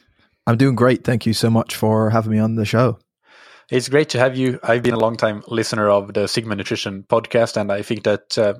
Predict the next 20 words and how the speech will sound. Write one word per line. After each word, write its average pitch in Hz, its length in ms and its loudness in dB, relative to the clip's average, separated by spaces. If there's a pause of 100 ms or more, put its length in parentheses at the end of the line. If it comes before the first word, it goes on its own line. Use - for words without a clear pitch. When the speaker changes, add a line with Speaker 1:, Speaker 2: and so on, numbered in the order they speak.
(120)
Speaker 2:
a 131 60 2
lot 135 100 4
of 120 100 0
my 117 200 0
listeners 117 420 -2
are 117 240 2
also 117 260 -4
listeners, 127 480 -4
actually. 151 380 -4 (160)
I 107 80 -2
know 104 280 -2 (140)
quite 104 220 0
a 101 40 -4
few 104 320 -4 (560)
people 131 200 2
have 120 80 2
emailed 110 380 0
me 101 160 -2
with, 101 340 -2
uh, 101 220 2